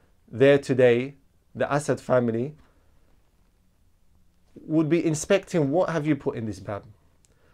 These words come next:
And so his bab is all about obeying the rulers.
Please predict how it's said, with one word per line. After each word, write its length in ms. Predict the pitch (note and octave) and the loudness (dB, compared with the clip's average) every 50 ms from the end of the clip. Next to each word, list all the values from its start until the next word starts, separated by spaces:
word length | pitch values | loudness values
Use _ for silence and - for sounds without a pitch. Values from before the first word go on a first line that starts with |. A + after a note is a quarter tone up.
| _ _ _ - | _ _ _ -10
And 100 | - B2+ | -8 -4
so 180 | A#2 - D#3 C#3+ | 2 4 6 6
his 240 | D3 F3 F#3 E3+ C#3+ | 6 6 4 2 4
bab 340 | B2 C#3 D3 C#3+ C#3+ C3 C3+ | 6 8 8 10 8 6 4
is 100 | A#2+ C3 | 0 -2
all 280 | - C#3+ D3 D3+ C#3 | -2 -2 0 4 4
about 380 | C3 A2+ B2 A#2+ A#2 A2 - - - - - - _ _ _ _ - | 4 4 6 4 4 2 0 -6 -16 -20 -20 -20 _ _ _ _ -6
obeying 440 | - A2+ C3 C3+ C#3 C3 A#2+ A2+ A2 | -2 2 4 4 4 4 2 0 -2
the 80 | G#2 | -2
rulers. 460 | G#2 G#2+ A2+ A2 F#2+ G2+ G2+ - - | -2 -2 -2 -4 -6 -8 -10 -12 -18